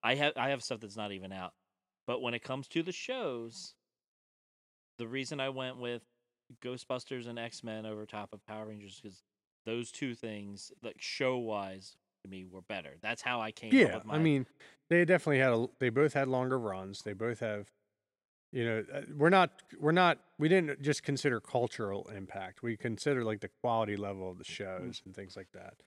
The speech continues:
Speaker 1: Yeah. Uh, so at number four, and this will upset some people, but it's still in the to-, in my top ten, uh, is Teenage Mutant Ninja Turtles.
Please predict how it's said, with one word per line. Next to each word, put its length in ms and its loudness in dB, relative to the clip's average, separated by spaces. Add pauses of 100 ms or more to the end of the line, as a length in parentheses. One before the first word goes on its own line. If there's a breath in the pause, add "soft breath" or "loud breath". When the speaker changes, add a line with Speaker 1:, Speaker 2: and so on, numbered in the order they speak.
(160)
Speaker 1:
Yeah. 100 -14 (140)
Uh, 340 2
so 280 0
at 100 -4
number 180 0
four, 680 0
and 120 -12
this 120 -8
will 160 -6
upset 400 -4
some 160 -10
people, 480 -8
but 200 -6 (440)
it's 160 -2
still 300 4
in 100 0
the 80 2
to-, 200 -4
in 80 0
my 140 2
top 300 -4
ten, 400 -4
uh, 320 -2
is 180 -6
Teenage 400 -4
Mutant 300 -6
Ninja 200 -8
Turtles. 560 -10